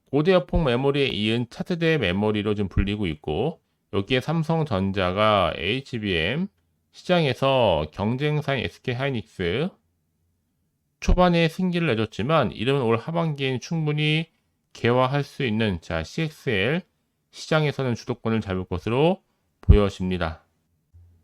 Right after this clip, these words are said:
이제 결국 여러분, 네오셈 주가도요, 크게 급등할 수 있는 재료는 여전히 남아있고,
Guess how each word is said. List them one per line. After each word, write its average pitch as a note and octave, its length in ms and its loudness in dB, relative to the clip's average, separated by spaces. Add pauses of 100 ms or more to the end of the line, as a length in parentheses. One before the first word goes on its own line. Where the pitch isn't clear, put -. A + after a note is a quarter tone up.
(920)
이제 D#3+ 300 -2
결국 B2+ 320 -4
여러분, C3 200 -2
네오셈 C3+ 480 -2
주가도요, G#2 880 -2 (460)
크게 F3 380 -4
급등할 C#3 500 -4
수 - 240 -10
있는 A#2+ 400 -4
재료는 G#2+ 320 -2
여전히 G#2+ 420 -2 (280)
남아있고, G2+ 1000 0